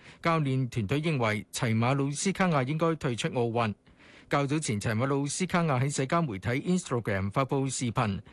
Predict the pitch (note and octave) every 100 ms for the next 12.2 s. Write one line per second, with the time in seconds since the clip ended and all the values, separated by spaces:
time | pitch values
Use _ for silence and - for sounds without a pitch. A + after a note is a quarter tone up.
0 | - - G3+ F#3+ G3+ F3+ G2+ C#3 E3+ C3
1 | A#2+ B2 A#2+ B2 B2 B2 B2 - A#2 -
2 | - A2 D3 E3 - F3 E3+ - - -
3 | - D3 D3 D3+ E3 F#3 - G3 E3 D#3
4 | A#2 - F3 E3+ F3 E3+ D#3+ B2 - E2+
5 | C#3 B2+ C3 G#2+ A2+ G#2+ B2+ B2 - -
6 | - - C3+ C#3+ F#3 C#3+ A#2+ A#2 G#2 G2
7 | D3 D3+ C3+ B2 B2 - - - D3 C3
8 | D3 G3+ F#3+ - F#3 E3 F2 F2+ E3+ D3
9 | A#2+ - - - C#3 B2+ C#3+ C3+ A#2+ D#3
10 | E3+ G2+ - D3+ D3 D#3+ D#3+ D3 A2+ G#2+
11 | F2+ - - A2 B2 - G2 F#2 - G2
12 | A2